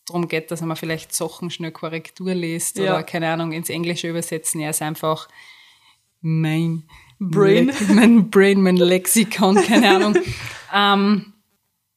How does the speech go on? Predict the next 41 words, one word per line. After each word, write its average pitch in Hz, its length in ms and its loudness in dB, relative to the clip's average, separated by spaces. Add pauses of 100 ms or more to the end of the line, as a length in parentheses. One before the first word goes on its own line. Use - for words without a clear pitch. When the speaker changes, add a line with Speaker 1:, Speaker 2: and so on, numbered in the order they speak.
(520)
Speaker 1:
und 196 160 -2
der - 60 2
Gernot 214 340 0
schreibt 185 380 -2
seit 180 260 0
neunzehn, 180 800 -4 (180)
keine 170 260 -2
Ahnung 208 280 0
wann, 220 400 2 (360)
alles 202 460 0
mit, 175 380 -8
wirklich 214 400 -2
alles. 175 420 0 (300)
Sind's 214 300 0
seine 202 280 0
Trainingswerte, 226 1300 0
sind's 190 800 0
die - 220 -4
Ausgaben 196 640 0
für 190 180 -4
Essen, 214 560 0
das 196 160 -4
ist 190 160 -2
so 208 60 -4
ein 196 80 -8
bisschen 202 220 -2
ein 190 180 -4
Tick - 320 -6
bei 160 200 -2
ihm. 156 260 -4 (320)
Also 196 180 2
er 214 80 2
kann 214 260 4
das 233 220 2
sagen. 220 220 6
Speaker 2:
Das 269 80 4
ist 208 40 6
aber 196 140 2
so 190 180 -10
wie 208 100 -4
der, 190 220 -2